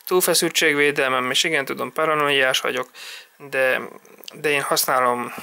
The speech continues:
ezt is, meg azt is, és megjegyzem, ö, most sem a Signállal volt a gond, a másik Signal most is bent teljesít, szolgáltat a Connect Box előtt, hanem ugye a,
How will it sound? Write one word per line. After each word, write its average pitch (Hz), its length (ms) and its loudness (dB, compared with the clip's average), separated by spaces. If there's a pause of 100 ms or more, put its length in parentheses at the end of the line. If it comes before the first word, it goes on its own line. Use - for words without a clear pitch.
ezt - 260 -4
is, 135 160 -2
meg - 140 -6
azt 233 240 2
is, 143 220 0 (420)
és - 120 -6
megjegyzem, 160 720 2 (520)
ö, 165 280 0
most 185 220 4
sem 151 200 2
a 135 240 6 (380)
Signállal 127 720 2
volt 123 260 0
a 127 60 -2
gond, 185 360 0 (500)
a - 80 -18
másik 147 300 -4
Signal 127 340 -4
most 127 200 -4
is 139 100 -12
bent 120 280 -8
teljesít, 123 360 -8
szolgáltat 127 580 -8
a - 140 -14 (500)
Connect 127 420 -4
Box - 320 -16
előtt, 190 440 -4 (680)
hanem 143 640 0
ugye 147 300 0
a, 135 340 2